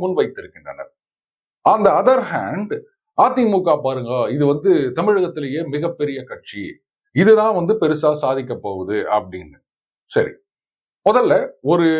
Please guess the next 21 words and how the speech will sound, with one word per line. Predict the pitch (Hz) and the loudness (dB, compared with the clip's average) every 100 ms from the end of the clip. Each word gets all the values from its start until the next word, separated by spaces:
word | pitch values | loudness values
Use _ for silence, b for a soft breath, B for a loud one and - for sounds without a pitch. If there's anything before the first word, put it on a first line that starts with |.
| 156 147 185 | -2 -6 -8
விஷயத்தை | 190 147 139 107 | -6 -4 -4 -4
பார்க்கணும். | 101 71 - - _ _ _ _ | -4 -8 -16 -16 _ _ _ _
இப்ப | - 165 151 | -2 2 2
எடப்பாடியார் | 233 240 226 208 202 190 | 2 2 0 2 0 0
அவர்களுக்கு | 180 170 160 160 151 220 | -2 -4 -6 -8 -4 -2
ஒரு | 170 - | 0 0
பெரிய | 165 208 202 170 | -2 2 2 2
ஆதரவு | 180 170 156 | 0 -2 -4
இருக்கின்றது, | 151 151 143 175 196 | -6 -4 -2 0 0
செல்வாக்கு | 156 180 175 170 | -2 0 -2 -6
இருக்கின்றது | 147 151 135 147 160 143 | -12 -10 -8 -4 0 0
அப்படின்னு | - 160 185 240 214 - 151 | 0 -8 -8 -6 -8 -12 -4
சொல்றவங்கெல்லாம் | 196 220 208 175 143 135 135 180 143 | 0 2 2 0 -2 -2 0 0 0
முன்வைக்கிற | 175 180 151 139 120 113 | -4 -4 -4 -4 -4 -4
ஒரு | 95 110 | -2 0
வாதம் | 160 104 - _ _ _ _ _ _ _ _ _ | 0 -4 -16 _ _ _ _ _ _ _ _ _
பாருங்க, | 127 156 107 104 170 - _ _ | 0 0 -2 -6 -8 -12 _ _
ஜெயலலிதா | 104 160 170 156 151 143 | 0 2 0 2 2 2
அவர்கள் | 143 131 135 127 | 0 -2 -4 -6
வந்து | 127 127 165 160 147 135 127 117 | -6 -6 -2 0 0 0 -2 -4
நைன்டி | 156 151 | -4 -4